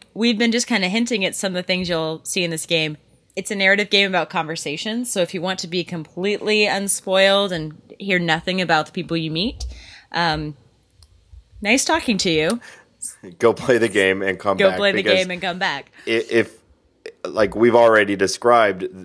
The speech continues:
Speaker 2: the vast majority of the gameplay. You're driving a car,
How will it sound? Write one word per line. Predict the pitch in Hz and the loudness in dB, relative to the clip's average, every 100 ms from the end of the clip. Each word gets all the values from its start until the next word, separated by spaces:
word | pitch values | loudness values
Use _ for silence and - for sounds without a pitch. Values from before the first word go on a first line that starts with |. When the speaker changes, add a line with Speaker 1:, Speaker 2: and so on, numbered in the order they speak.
| - 78 _ | -20 -20 _
Speaker 2:
the | - | -8
vast | 87 80 98 95 - | -4 -2 0 -2 -4
majority | 98 85 90 87 87 85 | -8 -2 0 0 -2 -6
of | 90 90 85 78 | -4 -6 -6 -10
the | 87 82 80 80 _ _ - | -8 -8 -10 -14 _ _ -2
gameplay. | 107 101 87 90 - - _ _ _ - | 0 0 0 -6 -6 -12 _ _ _ -6
You're | 90 87 | -2 0
driving | 92 87 87 | 2 0 -2
a | 90 | -4
car, | - 117 117 | 2 4 4